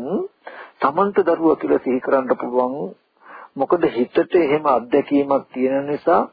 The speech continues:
හිතේ අත්දැකීම හිතට සිහි කරන්න පුළුවන්.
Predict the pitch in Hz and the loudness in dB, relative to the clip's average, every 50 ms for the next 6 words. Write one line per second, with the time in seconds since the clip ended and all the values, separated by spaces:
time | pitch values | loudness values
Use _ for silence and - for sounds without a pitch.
0 | _ _ - - 143 - _ - 175 160 147 110 101 104 117 123 - 156 156 - | _ _ -4 -4 -4 -4 _ 2 2 4 4 4 2 0 0 0 0 0 0 2
1 | - 190 175 156 139 - - 147 - 135 - 127 117 123 - - - 107 117 127 | 0 0 0 -2 -4 -2 -4 -2 -2 -4 -4 -4 -6 -6 -4 -2 -2 -2 -2 -2
2 | 165 160 - 180 - - - - - | -4 -2 0 0 2 2 0 0 -4